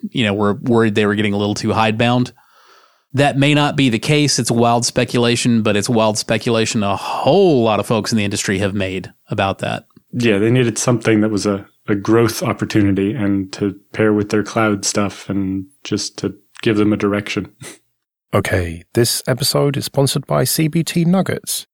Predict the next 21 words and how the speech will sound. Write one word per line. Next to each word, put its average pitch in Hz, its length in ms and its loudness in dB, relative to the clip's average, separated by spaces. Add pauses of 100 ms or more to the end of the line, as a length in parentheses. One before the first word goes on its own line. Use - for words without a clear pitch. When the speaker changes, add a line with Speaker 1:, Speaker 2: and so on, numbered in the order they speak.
(340)
Speaker 3:
training 131 400 2
for - 200 -2
I 113 140 2
T - 180 0
professionals 147 720 -2
or 101 180 -2
anyone 135 360 2
looking 147 300 0
to - 100 -12
build 160 200 2
I 170 140 2
T 202 220 0
skills. 95 520 -6 (580)
Go 110 180 4
to - 120 -2
C 180 300 2
B 165 300 0
T 151 280 0
nuggets 120 520 0
dot 110 240 0
com 120 360 0